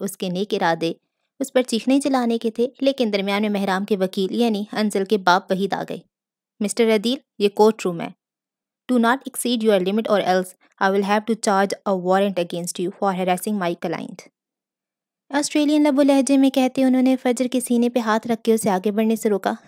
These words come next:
वो तो शायद सुन ही नहीं रहा था। गुस्से से बाहर उबलती आंखें अपने एक्स वाइफ के चेहरे पे जमी थीं। महराम को डरना चाहिए था, मगर पता नहीं क्यों उसे डर महसूस नहीं हो रहा था।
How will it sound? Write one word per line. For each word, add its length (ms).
वो 60
तो 140
शायद 340
सुन 200
ही 100
नहीं 140
रहा 140
था। 140
गुस्से 200
से 140
बाहर 280
उबलती 420
आंखें 340
अपने 200
एक्स 180
वाइफ 220
के 120
चेहरे 240
पे 120
जमी 240
थीं। 180
महराम 300
को 80
डरना 260
चाहिए 240
था, 100
मगर 200
पता 280
नहीं 160
क्यों 220
उसे 160
डर 160
महसूस 440
नहीं 140
हो 60
रहा 140
था। 180